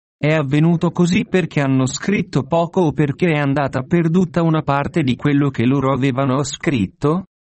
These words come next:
Ad esempio, se ricordate, anche a Geremia è capitato così, perché il re e le caste sacerdotali hanno bruciato i testi di Geremia,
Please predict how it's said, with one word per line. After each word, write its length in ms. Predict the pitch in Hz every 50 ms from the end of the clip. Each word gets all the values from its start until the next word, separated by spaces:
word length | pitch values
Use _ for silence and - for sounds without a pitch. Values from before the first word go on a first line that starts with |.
| _
Ad 140 | 110 117 113
esempio, 720 | 123 120 101 110 101 87 85 85 82 78 - - 107 123 - - _ _ _ _
se 240 | - - - - 156
ricordate, 840 | 156 170 160 - 151 151 131 127 - 101 95 92 95 - - 117 - - _ _ _ -
anche 280 | 143 151 160 151 - 165
a 60 | 160
Geremia 560 | 156 151 156 156 165 170 175 180 180 170 139
è 80 | 117 107
capitato 640 | - - 170 - 170 160 - 165 147 139 - 107
così, 460 | 98 - 139 135 120 117 117 104 110 120 - _ _ _ _
perché 320 | - 165 165 151 - -
il 160 | 143 135 123
re 240 | 123 131 143 151 151
e 60 | 151
le 140 | 147 156 165
caste 420 | 165 - 143 139 131 - - - 147
sacerdotali 1000 | 139 - - 170 143 - 175 165 160 175 185 175 - 143 127 120 131 139 147 160
hanno 220 | 165 175 170 170
bruciato 640 | 147 143 156 156 156 - - 175 165 165 160 - 123
i 100 | 110 101
testi 420 | 104 - - 101 98 - - 180 175
di 140 | 156 170
Geremia, 640 | 156 143 156 143 135 135 147 139 113 101 98 101 120